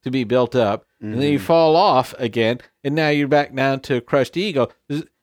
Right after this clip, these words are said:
Speaker 1: humility never happens. We pass it going the other way. <laughs>
Speaker 2: Mm-hmm.
Speaker 1: You know,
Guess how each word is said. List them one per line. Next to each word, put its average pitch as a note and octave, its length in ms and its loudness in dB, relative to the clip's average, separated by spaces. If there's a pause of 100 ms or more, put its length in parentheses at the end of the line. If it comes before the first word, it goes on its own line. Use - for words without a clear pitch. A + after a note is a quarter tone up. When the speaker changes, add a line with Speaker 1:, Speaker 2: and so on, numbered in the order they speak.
Speaker 1:
humility G#3+ 500 2
never F#3+ 260 2
happens. F3+ 520 -2
We D3 120 0
pass A#3+ 400 0
it B2 160 -4
going F3+ 280 4
the F3+ 100 4
other F3 200 4
way. D#3 360 6
<laughs> - 40 -6
Speaker 2:
Mm-hmm. - 380 0
Speaker 1:
You G3+ 160 6
know, E3+ 140 4